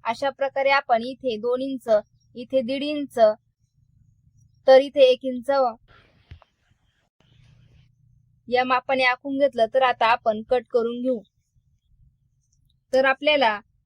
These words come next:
साईडने कट करायचंय आणि मधली रेषा तशीच ठेवायची आहे.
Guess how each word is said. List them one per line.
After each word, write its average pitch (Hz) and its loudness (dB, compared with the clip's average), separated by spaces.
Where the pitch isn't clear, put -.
साईडने 269 0
कट 269 0
करायचंय 277 0
आणि 247 -6
मधली 269 -4
रेषा 277 0
तशीच 262 -6
ठेवायची 247 -6
आहे. 233 -4